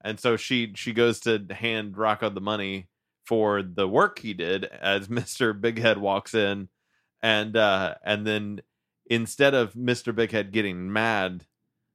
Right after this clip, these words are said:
uh, that there's a potential of, uh, some sort of maybe favors exchanged for money, uh, of the sexual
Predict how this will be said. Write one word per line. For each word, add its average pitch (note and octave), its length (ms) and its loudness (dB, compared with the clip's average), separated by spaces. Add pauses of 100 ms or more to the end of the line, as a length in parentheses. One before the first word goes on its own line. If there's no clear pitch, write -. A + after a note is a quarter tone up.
uh, G2+ 420 0
that F#2+ 380 0
there's A2 220 2
a A2 60 -14
potential G#2+ 680 -4
of, G2 280 -2
uh, F2+ 340 0
some A#2 220 -6
sort G2+ 220 -2
of F#2 260 -4 (480)
maybe G2+ 320 -2
favors A2+ 540 -2
exchanged G#2 540 -8
for G2 200 -6
money, F#2+ 460 -6 (100)
uh, F2+ 280 2
of F#2 120 -6
the - 40 -12
sexual G#2 260 -2